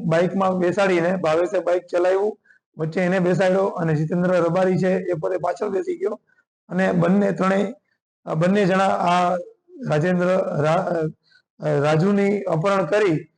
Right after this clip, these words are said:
અને અજાણ્યા નિર્જન સ્થળે લઈ ગયા અને ત્યાં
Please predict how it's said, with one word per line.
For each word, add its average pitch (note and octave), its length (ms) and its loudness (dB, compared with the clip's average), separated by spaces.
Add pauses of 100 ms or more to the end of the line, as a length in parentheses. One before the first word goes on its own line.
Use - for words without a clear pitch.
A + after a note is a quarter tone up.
(340)
અને F3+ 200 -4 (160)
અજાણ્યા F#3+ 480 0
નિર્જન F3 360 2
સ્થળે F3 240 0
લઈ D#3+ 200 2
ગયા F3 200 -2 (760)
અને E3+ 160 -10
ત્યાં F#3+ 640 -2